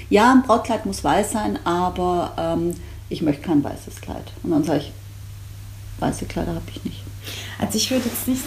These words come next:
Speaker 2: ja, nee, also rein weiß hab ich auch nicht mehr und das aber schon seit Jahren nicht mehr und, und, und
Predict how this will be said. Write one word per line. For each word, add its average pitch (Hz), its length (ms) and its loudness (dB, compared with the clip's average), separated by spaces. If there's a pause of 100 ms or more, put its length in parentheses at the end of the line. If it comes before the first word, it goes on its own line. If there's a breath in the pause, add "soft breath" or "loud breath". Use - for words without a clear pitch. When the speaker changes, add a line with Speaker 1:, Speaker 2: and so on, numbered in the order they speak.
Speaker 2:
ja, 202 240 4
nee, 208 180 4
also 175 180 0
rein 185 200 2
weiß 165 280 -2
hab 147 120 -6
ich 151 160 -8
auch 170 220 -8
nicht 196 180 -6
mehr 170 140 2
und 165 100 2
das 170 140 -4
aber 165 180 -4
schon 165 220 -2
seit 147 180 -4
Jahren 170 220 2
nicht 180 180 -4
mehr 165 140 2
und, 165 200 2
und, 160 200 0
und 160 300 -2